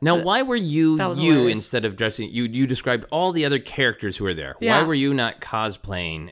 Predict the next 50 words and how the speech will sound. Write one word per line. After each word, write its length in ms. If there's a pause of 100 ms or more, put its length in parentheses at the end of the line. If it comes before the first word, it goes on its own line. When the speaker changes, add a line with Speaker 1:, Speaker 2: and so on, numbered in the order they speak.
Speaker 1:
as 580
someone 380
in 80
specific? 480
Why 100
did 180
you 200
choose 380
to 100
be 100
Bonnie 380
Burton 300
Speaker 2:
You 60
know 100
Speaker 1:
marrying 320
Speaker 2:
what? 60
Speaker 1:
R 60
two 140
D 120
two? 60
Speaker 2:
I 80
think 340
there 140
was 160
a 80
rule 520
at 100
Lucasfilm 560
at 100
the 80
time 380
that 100
employees 460
couldn't 260
cosplay. 680 (340)
Speaker 1:
Okay. 300 (120)
Speaker 2:
Um, 240
I 120
don't 220
know 360
if 300
that 420 (840)
was 200
why 540
or 220
if 120
I 140
just 400
was 180
like, 480